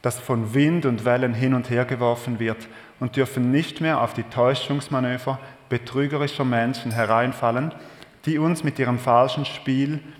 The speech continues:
in die Irre führen wollen.“ Also gerade in der Unmündigkeit liegt eine Gefahr. Wenn wir unmündig wären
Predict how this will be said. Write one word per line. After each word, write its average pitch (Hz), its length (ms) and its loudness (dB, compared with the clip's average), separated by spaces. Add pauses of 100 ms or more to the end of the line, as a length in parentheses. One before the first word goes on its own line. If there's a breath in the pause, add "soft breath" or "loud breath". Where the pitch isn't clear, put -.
(140)
in 127 160 2
die 123 160 -4
Irre 131 240 2
führen 127 400 -2
wollen.“ 101 320 -2 (640 loud breath)
Also 214 180 2
gerade 165 460 2
in 165 40 0
der 151 200 -4
Unmündigkeit 165 800 0 (760 soft breath)
liegt 135 340 0
eine 123 100 -2
Gefahr. 113 480 0 (2750)
Wenn 135 200 2
wir 165 260 2
unmündig 185 560 2
wären 104 320 2